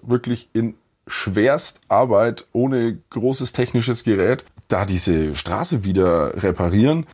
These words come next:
Und hab dann auch mal mit ihm geschrieben, ein, "Hey Isham, Wahnsinn, das zu sehen, wie ihr das hinbekommt und wie ihr zusammenhaltet, aber hey, wo ist denn, wo ist denn, wo ist denn der Staat? Ihr braucht doch auch mal ein bisschen Hilfe."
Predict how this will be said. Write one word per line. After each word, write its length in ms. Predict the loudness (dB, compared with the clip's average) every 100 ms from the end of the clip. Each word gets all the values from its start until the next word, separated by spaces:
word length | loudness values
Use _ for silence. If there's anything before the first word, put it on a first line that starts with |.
| 0
Und 260 | 0 2
hab 100 | 0 0
dann 100 | 0
auch 100 | 2
mal 120 | 0
mit 120 | 0
ihm 120 | 0
geschrieben, 400 | -2 -6 -8 -6
ein, 120 | -6
"Hey 280 | -4 -2 0
Isham, 840 | 0 0 0 0 -6 -12 -18 -20 -20 _ -8
Wahnsinn, 640 | -6 -4 -2 -2 2 2
das 200 | 2 2
zu 120 | 2
sehen, 420 | 4 4 2 0 -2
wie 140 | 2
ihr 120 | 2
das 160 | 2 0
hinbekommt 640 | 0 -2 -2 -2 0 -2 0
und 180 | 0
wie 100 | 2
ihr 100 | 2
zusammenhaltet, 840 | 2 0 0 0 0 2 2 2 0
aber 380 | 0 0 0 -2 -10 -20 _ -2
hey, 160 | 0 2
wo 100 | 2
ist 160 | 2
denn, 200 | 2 2 -2 -4
wo 100 | -4
ist 140 | -2
denn, 160 | -4 -4 0
wo 120 | 0
ist 120 | 2
denn 80 | 0
der 100 | 0
Staat? 360 | 0 -2 0
Ihr 120 | 0 0
braucht 240 | -2 -4
doch 100 | -2
auch 160 | -2 0
mal 100 | 0
ein 80 | -2
bisschen 240 | -2 2
Hilfe." 420 | 4 2 2 -2